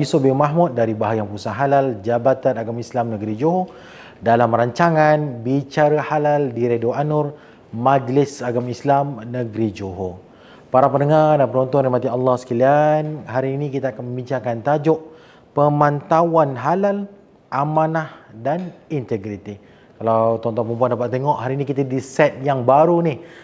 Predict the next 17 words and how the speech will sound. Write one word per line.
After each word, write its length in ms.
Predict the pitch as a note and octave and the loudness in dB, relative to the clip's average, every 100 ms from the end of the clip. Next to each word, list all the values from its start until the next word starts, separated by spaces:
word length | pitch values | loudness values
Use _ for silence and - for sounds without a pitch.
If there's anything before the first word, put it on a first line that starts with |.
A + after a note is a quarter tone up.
| - | -4
Kalau 160 | B2+ B2 | 0 2
biasa 160 | C3+ C#3+ | 2 2
kita 240 | C#3 C#3 | 2 2
dalam 160 | C#3 C#3+ | 2 0
konti, 400 | C#3+ C3+ E3+ C#3 | -2 -2 -2 0
ah, 160 | A2 | -2
di, 80 | A2 | -4
di 320 | A2 A2 A#2+ | -8 -6 -6
tempat 480 | A2+ B2 A#2+ A#2 A2 | -4 -6 2 0 2
yang 400 | A#2+ A#2 A2+ G#2+ | 0 0 0 -10
sangat 400 | - A2+ A2+ G#2+ | -8 -6 -6 -4
cantik 480 | A2+ A2+ C3 A2 A#2+ | -6 -4 -6 -4 -6
lah, 80 | - - - - | -10 -20 -20 -12
di 240 | A2 C#3 D3+ - - | -2 -2 -2 -14 -14
Radio 400 | G2+ A2 B2+ A2+ | 0 2 4 2
Anur. 400 | F#2 G2 F2+ E2 - - - - - - | 0 -6 -10 -10 -20 -20 -20 -20 -20 -2
Baik, 240 | D3+ F3 | 2 2